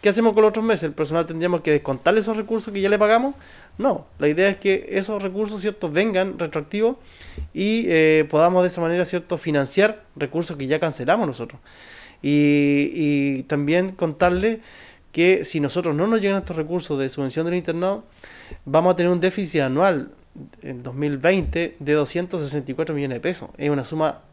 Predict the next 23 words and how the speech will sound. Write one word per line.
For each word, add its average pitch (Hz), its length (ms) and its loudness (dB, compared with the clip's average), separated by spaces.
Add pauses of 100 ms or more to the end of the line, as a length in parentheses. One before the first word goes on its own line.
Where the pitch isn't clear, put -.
(160)
tremendamente 196 600 0
importante, 208 640 -6
con 147 140 -4
eso 151 160 -6
financiamos 143 480 -4
prácticamente 165 760 -6 (600)
todos 226 200 6
los 226 120 2
sueldos, 214 340 -2 (160)
si - 160 -8
a 135 40 -2
pesar 151 360 0
de, 147 480 2 (840)
a 143 120 -8
pesar 160 300 0
de 151 100 0
que 139 200 0
nosotros 151 420 -4
ya, 190 540 2
eh, 151 500 -2 (640)
eh, 135 720 0 (220)
viene 170 360 2
deficitario, 185 600 2